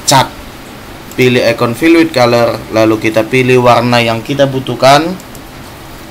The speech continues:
lalu pilih dan klik ke dalam gambar kita. Oke, kita tuangkan. Lalu ini juga boleh bagiannya,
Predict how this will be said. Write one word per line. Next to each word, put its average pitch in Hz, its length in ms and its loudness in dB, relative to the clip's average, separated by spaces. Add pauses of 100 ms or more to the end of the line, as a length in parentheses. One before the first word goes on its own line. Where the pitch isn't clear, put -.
(140)
lalu 110 400 2
pilih 117 320 -2
dan 117 320 0
klik 117 240 -4
ke 123 80 0
dalam 113 560 4 (400)
gambar 139 400 6
kita. 120 400 2 (1800)
Oke, 147 640 2 (320)
kita 95 320 -4
tuangkan. 104 880 -2 (1400)
Lalu 85 480 -8
ini 90 160 -6
juga 90 320 -8
boleh 92 480 -4
bagiannya, 104 640 -4